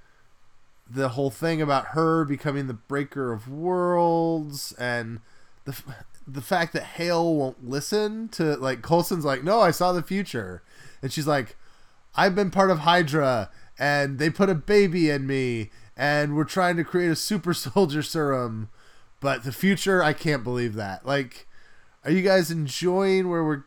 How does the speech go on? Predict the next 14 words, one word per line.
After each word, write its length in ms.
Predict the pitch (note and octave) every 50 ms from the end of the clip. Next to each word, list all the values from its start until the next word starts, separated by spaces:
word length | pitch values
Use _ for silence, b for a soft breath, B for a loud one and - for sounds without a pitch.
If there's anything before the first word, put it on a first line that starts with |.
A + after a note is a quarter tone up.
| - -
going 480 | - F#3+ F#3+ G3 G3 F#3+ F#3+ F#3+ F3+
with 200 | F#3 F3 - - E3
that 240 | E3+ E3 D#3 -
whole 380 | - - E3+ F3 E3+ E3+ F3 E3
storyline, 960 | E3 - - - F#3+ F#3 F#3 F#3 F#3 F3+ F3+ F3+ F3+ F3 F3 F3 F3 E3+ E3
or 200 | E3+ C#3+ C3+ C3+
is 80 | C3 B2
that 200 | C#3 C3+ A#2 A2
feeling 280 | - C#3+ C3+ B2+ B2
a 40 | B2
little 140 | A#2+ A#2 A#2
forced 420 | G#2+ - - A#2+ A2 G#2 - -
for 120 | - - G#2
you? 320 | F2 F2+ F2 E2+ G2 G#2